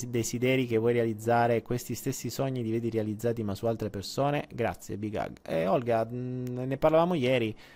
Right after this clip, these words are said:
l'attenzione selettiva, cioè muovi l'attenzione su quel desiderio e attorno a te vedi le altre persone che lo realizzano, ma lo realizzavano anche prima, anche improvvisamente, mm, adesso li vedi con più chiarezza,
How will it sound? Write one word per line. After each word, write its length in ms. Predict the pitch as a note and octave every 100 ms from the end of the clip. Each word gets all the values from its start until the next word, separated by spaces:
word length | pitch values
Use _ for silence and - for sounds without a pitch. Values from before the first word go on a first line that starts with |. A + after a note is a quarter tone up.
| - -
l'attenzione 760 | B2+ B2 B2 A#2+ D3 C#3 D#3+ D3+
selettiva, 600 | D#3+ - C3+ A2+ F#2+ G#2
cioè 480 | - A#2 A2 A2 A2
muovi 420 | A#2+ C#3+ D3 D3
l'attenzione 760 | C#3 - C#3 - D3 D3 C#3
su 200 | - C#3
quel 260 | - C3+ B2+
desiderio 840 | C3+ C3+ D#3 C#3+ C#3+ D#3 E3 E3+
e 360 | - B2 C3+ B2
attorno 400 | A2+ - B2 C3
a 40 |
te 240 | C#3 A#2+ B2
vedi 400 | A2+ G#2+ G#2 G2+
le 80 |
altre 240 | A2 A2 A2
persone 320 | A2+ A2 A#2
che 60 | A#2
lo 100 | G2
realizzano, 520 | F#2+ G2+ F#2+ F#2 G#2+
ma 260 | A2 A2+ A2
lo 200 | A2 B2
realizzavano 420 | C3+ B2+ C#3 C#3
anche 180 | B2 A2+
prima, 240 | C3 G2+
anche 180 | G2+ G#2+
improvvisamente, 760 | A2+ A2 A2+ A#2+ A#2 A2 B2 - - - - - -
mm, 220 | E2 G#2+
adesso 800 | G#2 F2 A#2 A#2+ A2+ - C3+ C3+ -
li 160 | A2+ G#2+
vedi 260 | G#2 A2
con 240 | A2 G2 F#2
più 160 | F#2
chiarezza, 560 | - F2+ F2 - G2+